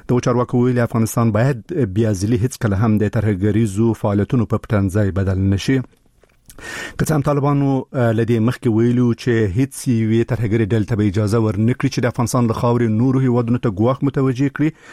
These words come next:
خو په دې وروستیو کې د اسلامي دولت ډلې یا داعش، اه، د فعالیتونو چې په وروستیو کې د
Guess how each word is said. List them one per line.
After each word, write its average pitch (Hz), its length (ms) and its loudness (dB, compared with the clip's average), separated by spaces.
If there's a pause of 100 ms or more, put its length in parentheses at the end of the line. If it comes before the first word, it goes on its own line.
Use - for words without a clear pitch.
(200)
خو 117 200 0 (460)
په 107 240 2 (100)
دې 107 260 0
وروستیو 110 440 0
کې 110 500 -2
د - 20 0
اسلامي 107 460 0
دولت 101 240 0
ډلې 104 200 0
یا 104 340 0
داعش، 107 720 -2
اه، 127 360 0 (140)
د 117 340 2 (120)
فعالیتونو 117 540 0
چې 123 140 -4 (140)
په 117 60 0
وروستیو 110 340 0
کې 110 240 -2
د - 20 0